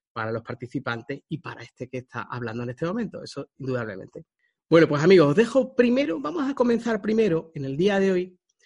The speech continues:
pues te voy a dejar con Mariale, con María Alejandra Logroño, que es una de las,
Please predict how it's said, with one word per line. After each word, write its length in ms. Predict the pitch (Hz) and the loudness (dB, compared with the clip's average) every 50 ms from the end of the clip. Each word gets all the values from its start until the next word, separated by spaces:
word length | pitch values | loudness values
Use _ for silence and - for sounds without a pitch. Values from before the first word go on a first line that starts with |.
| _ _ _ _ _ _ | _ _ _ _ _ _
pues 140 | 165 165 170 | -2 0 0
te 80 | 220 | 0
voy 100 | 240 277 | 0 0
a 40 | 302 | 0
dejar 260 | 269 240 - 247 220 | -2 -2 -2 -4 -4
con 160 | - 190 175 | -2 0 0
Mariale, 580 | 160 143 131 123 123 123 117 110 104 - - _ _ _ _ _ _ _ _ _ _ _ _ _ _ _ _ _ | 0 0 -2 -2 -4 -4 -4 -6 -6 -10 -14 _ _ _ _ _ _ _ _ _ _ _ _ _ _ _ _ _
con 200 | - 151 147 147 | -4 -2 0 2
María 220 | 147 151 147 147 | 2 4 4 4
Alejandra 520 | 151 151 151 - 240 247 254 247 240 214 196 | 4 2 2 0 0 0 0 2 2 2 2
Logroño, 720 | 185 175 165 165 202 226 220 202 185 175 175 185 - - - _ _ _ _ _ _ _ | 2 2 2 2 2 2 4 4 2 2 0 -2 -6 -12 -20 _ _ _ _ _ _ _
que 100 | - 156 | -2 -2
es 60 | 170 | 0
una 180 | 196 190 185 180 | 2 2 4 4
de 80 | 180 | 4
las, 560 | 175 170 165 160 156 156 156 - - - - | 4 4 2 2 0 0 -4 -6 -10 -14 -16